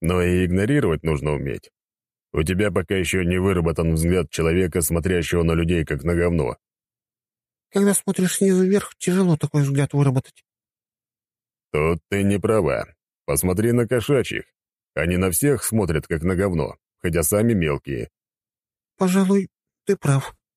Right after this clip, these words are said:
Speaker 1: всё же согласилась девушка, после чего потыкала в меня пальцем и взглядом указала в сторону. А там её мать, и выглядела она рассерженной. Кивнув, повёл Олю к месту событий.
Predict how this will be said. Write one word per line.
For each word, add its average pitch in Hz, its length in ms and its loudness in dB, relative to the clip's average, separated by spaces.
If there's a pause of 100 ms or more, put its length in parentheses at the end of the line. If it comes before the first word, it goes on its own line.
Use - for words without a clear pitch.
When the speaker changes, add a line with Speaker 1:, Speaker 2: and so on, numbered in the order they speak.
Speaker 1:
всё - 220 -4
же 71 100 -2
согласилась 76 600 0
девушка, 78 500 -2 (420)
после 131 220 -2
чего 113 240 0
потыкала 87 500 -2
в 78 60 -2
меня 80 280 2
пальцем 92 440 -2 (400)
и - 60 -2
взглядом 107 440 0
указала 95 380 0
в 90 60 -4
сторону. 80 520 -4 (680)
А 69 120 -4
там 120 220 2
её 151 220 4
мать, 87 420 0 (220)
и 78 100 0
выглядела 92 640 2
она 98 320 0 (160)
рассерженной. 73 1040 -2 (1160)
Кивнув, 107 400 2
повёл 98 460 0
Олю 95 300 2
к - 60 -8
месту 82 340 0
событий. 82 680 -2